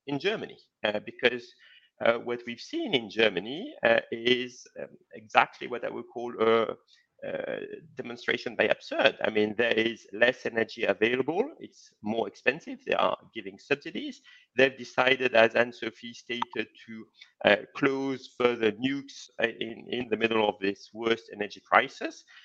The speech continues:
And now what has the, um, economic minister of Germany stated back two weeks ago, and I quote him from, from my mind, is, "I will not phase out coal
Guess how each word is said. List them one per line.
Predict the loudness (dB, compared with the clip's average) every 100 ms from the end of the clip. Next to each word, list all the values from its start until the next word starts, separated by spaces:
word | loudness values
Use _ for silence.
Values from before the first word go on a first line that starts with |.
| -20 _
And | 4 6
now | 6 6
what | 6 6 4 2
has | 4 4 0
the, | -12 -6 -4 -4 2
um, | 4 4 0 _ _ _ -6 -2
economic | -2 -2 -2 -4
minister | -2 -4 -4 -4
of | -4 -2 -8
Germany | 0 0 0 -6
stated | -8 -2 -2 -2 -6 0
back | 0 0 -20 _ -18
two | -4
weeks | -4 -4 -6
ago, | -4 0 0
and | 0 -2 -2 -6
I |
quote | -6 -6 -8 -8
him | -12 -14
from, | -10 -10 -10 -6
from | -4
my | -2 0
mind, | 2 4 2 -4
is, | -6 -6 -6 -10 _ _ 2
"I | 4
will | 4 0 -4 -2
not | 0 0 -4 -20 _ _ 0
phase | 0 0 2
out | 4 4 0 -16
coal | -2 2 2 0